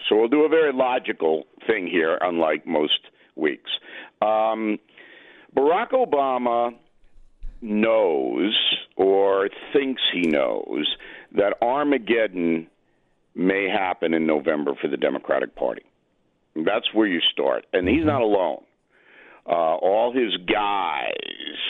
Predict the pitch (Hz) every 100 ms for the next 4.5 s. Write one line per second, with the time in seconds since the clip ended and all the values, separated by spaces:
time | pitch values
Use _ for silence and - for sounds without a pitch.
0 | - - _ _ _ _ - 85 80 78
1 | 78 80 - 76 76 73 82 104 104 90
2 | 85 73 73 - 76 92 87 82 76 -
3 | 78 71 71 69 67 78 95 - 92 78
4 | 71 73 76 73